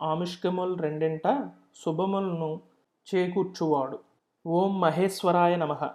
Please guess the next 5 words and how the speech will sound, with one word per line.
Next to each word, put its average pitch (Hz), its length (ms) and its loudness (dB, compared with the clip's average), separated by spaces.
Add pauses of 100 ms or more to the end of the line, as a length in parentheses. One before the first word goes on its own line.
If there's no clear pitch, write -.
(360)
రుద్రరూపమున 190 1000 0 (120)
ప్రళయము 175 580 2 (160)
జరుపబడిన 170 680 0
వెనుక 156 520 0 (300)
పునఃసృష్టిని 175 880 -4